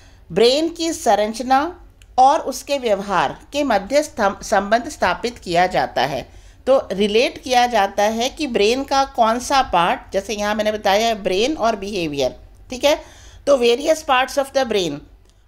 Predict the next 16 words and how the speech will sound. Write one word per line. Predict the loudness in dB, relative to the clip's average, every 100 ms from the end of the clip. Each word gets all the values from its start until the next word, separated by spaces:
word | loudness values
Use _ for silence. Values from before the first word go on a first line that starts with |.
| 0
और | 2
कौन | 2 0 -2 0
सा | 0
पर्टिकुलर | 2 0 -2 0 0
बिहेवियर | 0 -4 -2 0 2 2
वो | 0 -4
वेरियस | -2 -2 -2
पार्ट | 0 0 0
जो | -4 -4
है | -2 0
वो, | 0
अ, | -2 -4 -20 -14 2 4 4 0 -4
बिहे-, | -10 -4 -4 0
कौन | 0 2
से | 0
पर्टिकुलर | 0 -2 -2 -2 -2